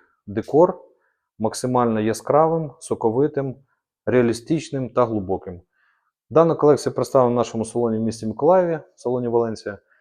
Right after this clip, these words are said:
Можемо розробити вам безкоштовний три Д дизайн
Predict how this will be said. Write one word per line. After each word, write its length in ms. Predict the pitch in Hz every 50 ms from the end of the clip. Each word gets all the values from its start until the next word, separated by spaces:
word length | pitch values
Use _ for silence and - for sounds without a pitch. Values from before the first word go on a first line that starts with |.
| _ _ _ -
Можемо 340 | 131 151 143 135 143 135 131
розробити 500 | 127 120 127 131 131 127 127 120 - 113
вам 380 | 113 117 113 107 104 95 107
безкоштовний 600 | 107 113 - - 117 - - 123 117 110 110 104
три 160 | - 110 113
Д 100 | 110 113
дизайн 480 | 107 107 107 107 113 110 104 98 95